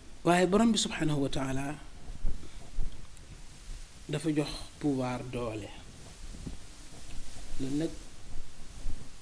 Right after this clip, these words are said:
ñooñu lislaam xam nañu ko.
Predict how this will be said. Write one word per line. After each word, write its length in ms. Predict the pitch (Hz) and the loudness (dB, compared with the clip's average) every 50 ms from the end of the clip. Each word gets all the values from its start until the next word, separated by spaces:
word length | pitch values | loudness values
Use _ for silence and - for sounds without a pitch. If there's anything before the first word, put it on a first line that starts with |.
| - - - - - - - - - - - - - - - - - - | -12 -16 -18 -18 -18 -16 -14 -14 -14 -14 -14 -16 -18 -18 -18 -18 -2 4
ñooñu 320 | 156 170 185 202 202 214 202 | 6 8 8 8 8 8 6
lislaam 420 | 190 185 190 - 165 170 180 180 190 | 6 4 4 4 4 4 4 4 2
xam 240 | - - 226 254 233 | 2 4 4 4 6
nañu 200 | 233 196 165 147 | 6 6 6 6
ko. 100 | - | 4